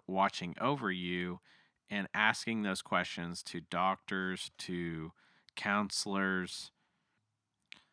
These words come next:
Next, I wanna talk about the process of recovery, uh, what I call getting back on your feet in my story.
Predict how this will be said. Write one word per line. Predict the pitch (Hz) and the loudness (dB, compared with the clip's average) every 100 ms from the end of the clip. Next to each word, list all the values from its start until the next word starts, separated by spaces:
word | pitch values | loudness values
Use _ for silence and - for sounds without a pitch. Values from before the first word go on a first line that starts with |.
| _ _ _ _ | _ _ _ _
Next, | 113 117 135 - - | -6 -2 -2 -4 0
I | 131 | 0
wanna | 123 113 | 2 0
talk | - 104 98 | 0 -2 -2
about | 90 90 90 85 - - | 0 0 0 -2 -10 -12
the | 101 | -12
process | - 107 104 92 - 92 90 85 - - - - _ _ - - - - _ _ _ _ - | 0 4 4 2 -4 -2 -2 -4 -8 -12 -14 -20 _ _ -20 -20 -20 -20 _ _ _ _ 0
of | 98 101 98 92 - | 2 2 0 -4 -4
recovery, | 87 78 113 98 73 62 - _ _ _ _ | -4 2 2 2 -2 -4 -10 _ _ _ _
uh, | 85 82 80 | -8 -6 -6
what | 82 73 90 95 | -8 -8 -2 0
I | 95 | 0
call | 98 92 92 | 0 0 0
getting | 104 101 87 | -2 -2 0
back | 87 95 - | 2 2 0
on | 90 87 | -4 -4
your | 71 | -8
feet | - 104 - _ - _ _ _ _ _ | -6 -6 -6 _ -20 _ _ _ _ _
in | 98 92 85 | -6 -4 -2
my | 82 | -4
story. | - - 104 90 76 76 | -4 -4 -2 -2 -4 -8